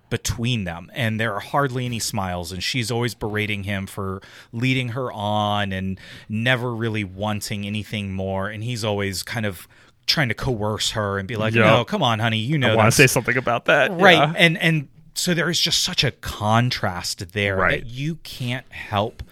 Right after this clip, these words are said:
Speaker 1: but just smile at the end of this film. And I
Speaker 2: Yeah.
Speaker 1: love that you're bringing up The Graduate because, yes, it is the complete opposite of that, where it's
Speaker 2: Yeah.
Speaker 1: just the two of them. That's all the camera is focused
Speaker 2: Right.
Speaker 1: on.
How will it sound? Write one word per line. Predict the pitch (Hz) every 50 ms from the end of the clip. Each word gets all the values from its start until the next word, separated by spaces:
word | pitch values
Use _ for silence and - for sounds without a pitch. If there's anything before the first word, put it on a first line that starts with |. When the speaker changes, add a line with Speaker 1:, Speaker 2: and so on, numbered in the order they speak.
| - - - - - - -
Speaker 1:
but | - 143 -
just | - 175 160 135 - - -
smile | 147 120 113 110 107 110 110 104 98 90 95
at | 110 - -
the | - 107
end | 98 95 95
of | 95 90
this | 98 90 -
film. | - - 98 92 90
And | 123 123 120
I | 123
Speaker 2:
Yeah. | 120 123
Speaker 1:
love | 139 143 131
that | 123 117
you're | 110 110
bringing | 101 110 104 101
up | 98 95 -
The | - 98
Graduate | 95 95 101 98 92 92 90 -
because, | - - - 113 92 95
yes, | 110 107 87 - - - -
it | 135 113 101
is | 107 110 107 104 95 - - - - - - - - _ _ - -
the | - 120
complete | - - 107 101 - - 131 117 107 -
opposite | 110 104 101 - - 104 - - 104 95 - - _
of | 131 110 104 98 92 95
that, | 104 95 92 92 -
where | - 110 104 95 98
it's | 95 - - -
Speaker 2:
Yeah. | 101 90 82
Speaker 1:
just | 104 135 123 - -
the | - 139
two | - - 123 104 98
of | 92 90
them. | 95 92 87 90
That's | 87 117 - -
all | - - 151 131 131 131
the | 127 123
camera | - - 120 107 107 107
is | 101 95 -
focused | - 104 98 92 104 104 92 87
Speaker 2:
Right. | 92 92
Speaker 1:
on. | 95 90 90 92